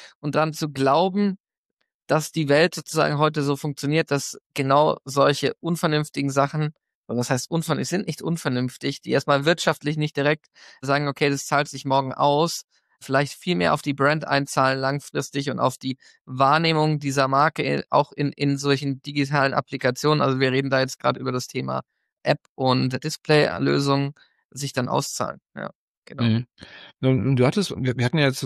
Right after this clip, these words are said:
Speaker 2: dann vor, vor ein paar Tagen schon mal ein bisschen Vorgespräch, hatten ein bisschen drüber geschnackt und da hattest du was Schönes als Beispiel, als Bild mit reingebracht, so dieses, die ganzen K-I-Anwendungen, die wir jetzt sehen, oder ein großer Teil davon, das hast du als Horseless Carriage, also so Pf-, Pfer-, pferdelose Kutschen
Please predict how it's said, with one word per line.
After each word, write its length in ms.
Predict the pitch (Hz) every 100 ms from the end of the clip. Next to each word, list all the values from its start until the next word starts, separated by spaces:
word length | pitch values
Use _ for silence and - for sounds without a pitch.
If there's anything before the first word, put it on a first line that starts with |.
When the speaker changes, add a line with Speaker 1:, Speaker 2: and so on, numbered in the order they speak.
| 135
Speaker 2:
dann 160 | 127
vor, 180 | 120 131
vor 140 | 117 127
ein 60 |
paar 120 | 123
Tagen 320 | 113 123 147 147
schon 140 | 147
mal 80 | 135
ein 60 | 131
bisschen 200 | 139 123
Vorgespräch, 580 | 143 147 139 139 127
hatten 100 | 139
ein 20 | 139
bisschen 160 | 135
drüber 160 | 131 131
geschnackt 480 | 123 - 139 - -
und 140 | 135
da 80 | 127
hattest 220 | 139 156
du 60 | 151
was 160 | 135
Schönes 360 | - 156 160 -
als 240 | - 131 -
Beispiel, 420 | 123 139 147 135
als 140 | 123
Bild 240 | 139 147 151
mit 160 | -
reingebracht, 580 | 127 135 127 131 139 -
so 120 | 143
dieses, 380 | 120 123 135 - - - - - -
die 380 | 139 113 135 123
ganzen 340 | 135 175 170
K-I-Anwendungen, 1500 | 120 123 - - 151 196 220 - - 127 131 123 143 156 147
die 160 | 135 143
wir 100 | 139
jetzt 200 | 135 131
sehen, 220 | 139 135
oder 120 | 113 107
ein 80 |
großer 360 | 107 127 - 139
Teil 240 | - 131
davon, 460 | 131 107 - 101 101
das 180 | 107 123
hast 140 | 127
du 60 | 139
als 220 | 117 120 -
Horseless 480 | 117 131 - 131
Carriage, 560 | - 120 131 107 - - - -
also 180 | 110
so 240 | 107 110 104 - - _
Pf-, 180 | - 135 -
Pfer-, 280 | - 143 -
pferdelose 600 | - 160 160 135 147 147
Kutschen 500 | - 190 - 135 104